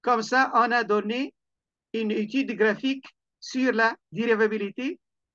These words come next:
d'une manière générale. Merci pour votre attention et encore une autre fois,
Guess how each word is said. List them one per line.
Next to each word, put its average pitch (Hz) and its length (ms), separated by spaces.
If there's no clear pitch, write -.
d'une 240 200
manière 220 400
générale. 202 540
Merci 220 400
pour 214 160
votre 214 260
attention 196 680
et 202 120
encore 214 300
une 208 120
autre 190 200
fois, 220 280